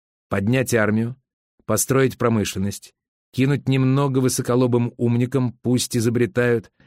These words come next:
Главное, чтобы изобретения годились в дело.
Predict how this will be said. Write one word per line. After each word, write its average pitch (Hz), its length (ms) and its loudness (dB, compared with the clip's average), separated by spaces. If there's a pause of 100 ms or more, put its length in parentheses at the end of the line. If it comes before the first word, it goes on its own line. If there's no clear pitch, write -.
(140)
Главное, 127 540 0
чтобы 120 300 -2
изобретения 117 600 0
годились 113 420 0
в 101 60 -8
дело. 78 380 -2